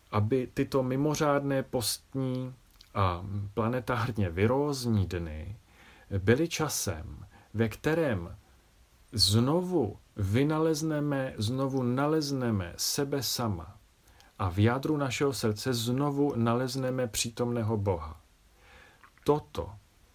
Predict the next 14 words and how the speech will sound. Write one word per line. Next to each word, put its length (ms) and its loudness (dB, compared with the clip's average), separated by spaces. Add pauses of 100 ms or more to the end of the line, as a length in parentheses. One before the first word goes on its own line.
(220)
tato 220 -4
doba 240 2
postní, 760 -4 (600)
toto 240 -2
vzdálení 720 2
se, 180 -8
stišení 560 -2
a 40 0
zpomalení 760 -2 (300)
povede 480 2
k 120 -14
těm 340 0
velkým 520 0
velikonocům, 920 -4